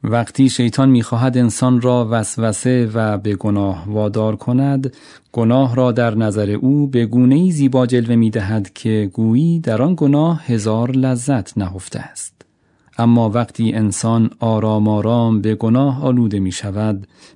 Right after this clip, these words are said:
به این نتیجه می‌رسد که آنقدر هم لذت بخش نبوده و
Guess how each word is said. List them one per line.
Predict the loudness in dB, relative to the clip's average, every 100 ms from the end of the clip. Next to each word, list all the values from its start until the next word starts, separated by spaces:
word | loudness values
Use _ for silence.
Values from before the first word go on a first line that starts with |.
| -4
به | 2
این | 4 4
نتیجه | 4 2 4
می‌رسد | 4 6 4 2 0 0
که | 0
آنقدر | 2 2 2 2 0
هم | -2 2 4
لذت | 2 0 -2 -2 0
بخش | 0 0 0
نبوده | 2 2 0 -2 -2 -2 -4 -8 -8
و | -4 -2 -4